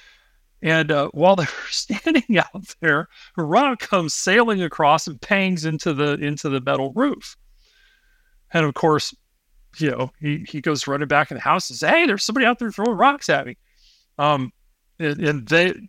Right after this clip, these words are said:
you know, the rest of the crew comes out, and they've got this great, uh, you know, uh, sequence in, in the show where, you know, there's these rocks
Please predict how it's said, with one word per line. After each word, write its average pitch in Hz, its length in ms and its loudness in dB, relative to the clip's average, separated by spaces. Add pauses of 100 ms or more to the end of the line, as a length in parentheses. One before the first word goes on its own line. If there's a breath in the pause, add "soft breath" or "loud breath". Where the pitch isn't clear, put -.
(200)
you 156 120 0
know, 139 100 0
the 139 80 -4
rest 156 260 2
of 151 80 -6
the 151 60 0
crew 160 200 -4
comes 143 240 -4
out, 143 200 6
and 139 100 -2
they've 160 120 0
got 185 220 4
this 202 160 -4
great, 143 460 0 (340)
uh, 147 240 0
you 143 180 -4
know, 139 300 0
uh, 135 300 0 (500)
sequence 214 760 -2
in, 170 240 -4
in 156 120 -2
the 147 80 -4
show 269 420 0
where, 143 280 0 (600 soft breath)
you 165 120 -4
know, 160 180 2
there's 156 320 0
these 143 200 -8
rocks 247 480 2